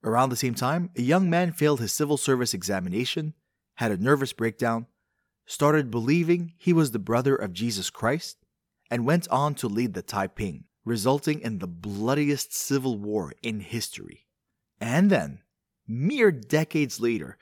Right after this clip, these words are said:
a secret society claiming to have mastered the technique of becoming bulletproof went on a massacre known as the Boxer Rebellion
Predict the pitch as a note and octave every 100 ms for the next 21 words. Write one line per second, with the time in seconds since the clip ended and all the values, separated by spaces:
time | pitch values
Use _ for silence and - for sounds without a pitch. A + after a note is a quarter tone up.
0 | _ _ - C3+ - G#3 G3+ D3+ - B2+
1 | D3+ D3 - C3 C#3+ C3+ A2 G2+ E2 G2
2 | B2+ C3+ C#3 G2 - G2+ A2+ C3 A#2+ F#2
3 | G2 B2 A#2 F#2 - C#3 B2+ - - -
4 | - _ - A#2 E3 - C#3 B2+ G#2+ A2+
5 | D3 D3 D3+ C#3+ A#2 A#2+ B2 G#2 F2+ E2+
6 | A2+ A#2 - G#2 F2 A2 F#2+ D2+